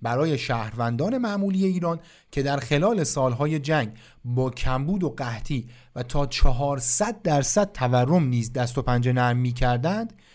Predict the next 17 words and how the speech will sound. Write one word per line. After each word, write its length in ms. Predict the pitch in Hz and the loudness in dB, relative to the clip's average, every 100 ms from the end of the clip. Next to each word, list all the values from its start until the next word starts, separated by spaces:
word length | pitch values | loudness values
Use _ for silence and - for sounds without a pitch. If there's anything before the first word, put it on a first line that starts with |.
| _ - 117 | _ -14 -2
بسیار 500 | 135 123 - 160 190 | 0 2 4 4 4
شدیدتر 640 | 190 139 123 120 185 180 | 2 -2 -2 0 2 2
بود 260 | 131 107 101 - _ | 0 -6 -12 -20 _
تا 160 | - 127 | -4 -2
برای 340 | 117 113 117 | 0 0 -2
سلطنت. 640 | 107 123 107 107 101 95 - _ _ _ _ _ _ _ _ _ - _ _ | -4 -4 -6 -8 -12 -14 -20 _ _ _ _ _ _ _ _ _ -20 _ _
ایرانی 540 | 190 247 233 226 226 214 - | 0 2 2 2 -2 -4 -10
در 160 | 139 135 | -2 -2
سرزمین 640 | 131 139 131 131 165 220 | 0 0 0 0 2 0
خود 280 | 208 208 170 | 2 0 0
به 80 | 151 | -2
شهروند 640 | - 127 123 131 170 196 | 0 -2 0 -2 0 0
درجه 500 | 180 143 127 123 127 | 0 -2 -2 -2 -4
دو 280 | 127 180 196 | -2 -2 -2
تبدیل 340 | 131 110 113 | -2 -6 -8
شده 240 | 107 113 104 | -10 -12 -12
بود 240 | 107 110 | -14 -18